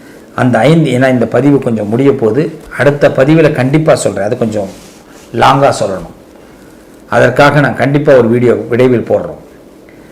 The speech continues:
அந்த ஐந்து மந்திரங்களை உங்களுக்கு ஒரு பொக்கிஷமா கையில வச்சுக்குங்க. அது வரைக்கும் துர்க்கையை வழிபாடு பண்ணுங்க.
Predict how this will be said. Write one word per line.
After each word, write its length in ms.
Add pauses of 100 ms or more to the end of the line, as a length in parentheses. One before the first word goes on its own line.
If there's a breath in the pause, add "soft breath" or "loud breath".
(220 loud breath)
அந்த 220
ஐந்து 400
மந்திரங்களை 560
உங்களுக்கு 340
ஒரு 160
பொக்கிஷமா 640
கையில 240
வச்சுக்குங்க. 460 (1600)
அது 220
வரைக்கும் 440
துர்க்கையை 480
வழிபாடு 400
பண்ணுங்க. 340